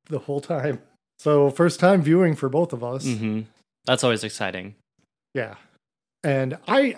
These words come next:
Speaker 1: I'm gonna say this right now. I was gonna save it to the end, but I'm surprised this movie is not more well known.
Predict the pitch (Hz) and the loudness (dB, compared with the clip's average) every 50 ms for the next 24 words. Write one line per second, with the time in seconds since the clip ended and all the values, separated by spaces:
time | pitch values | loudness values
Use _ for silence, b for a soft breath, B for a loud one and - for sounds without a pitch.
0 | - - - 285 294 285 285 262 208 - - 180 165 151 143 143 - 143 135 127 | -6 -2 0 0 2 2 2 0 0 0 0 0 2 2 0 0 0 -2 -4 -4
1 | 123 120 123 120 120 127 139 143 135 - 208 _ _ 165 151 135 135 139 123 127 | -4 -8 -10 -10 -8 -8 -8 -10 -10 -14 -20 _ _ -10 -8 -6 -6 -6 -8 -8
2 | 135 131 - - 147 139 127 123 - 143 131 127 127 123 127 135 135 120 127 120 | -10 -10 -4 -2 -2 -2 -2 -4 -8 -8 -8 -6 -6 -6 -6 -6 -6 -6 -6 -6
3 | 120 127 - b b b _ _ _ _ _ _ _ _ _ 247 285 277 262 - | -6 -6 -10 b b b _ _ _ _ _ _ _ _ _ 0 0 0 2 2
4 | 285 277 - - 185 160 156 147 139 - - 175 139 127 156 196 190 - 147 147 | -2 -2 0 2 2 4 4 2 0 -2 -6 -10 -2 0 2 2 2 0 2 2
5 | 170 185 147 143 135 131 120 - 135 139 139 135 131 123 123 131 131 127 127 127 | 2 2 2 0 -2 -2 -4 -4 -6 -6 -4 -6 -6 -6 -4 -4 -4 -2 -2 -4
6 | 123 120 117 117 113 110 101 92 92 95 | -4 -4 -4 -6 -6 -8 -8 -10 -16 -20